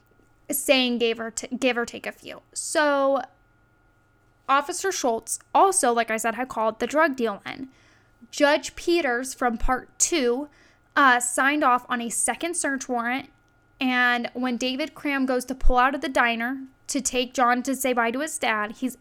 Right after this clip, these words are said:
instantly pulled over by not only DePlain P D, not only the Cook County Sheriff's Department,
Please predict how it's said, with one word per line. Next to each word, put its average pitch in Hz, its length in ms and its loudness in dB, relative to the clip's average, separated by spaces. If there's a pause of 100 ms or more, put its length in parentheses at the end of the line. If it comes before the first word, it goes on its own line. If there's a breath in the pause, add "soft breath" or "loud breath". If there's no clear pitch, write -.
instantly 285 500 -2
pulled 302 280 -2
over 254 260 0
by 220 520 -4 (600 soft breath)
not 269 340 2
only 277 300 4
DePlain 262 480 0
P 233 180 -6
D, 240 300 -6 (380 soft breath)
not 262 240 -2
only 311 200 -2
the 330 140 -6
Cook 320 300 -6
County 349 340 -2
Sheriff's 240 420 2
Department, 240 640 -8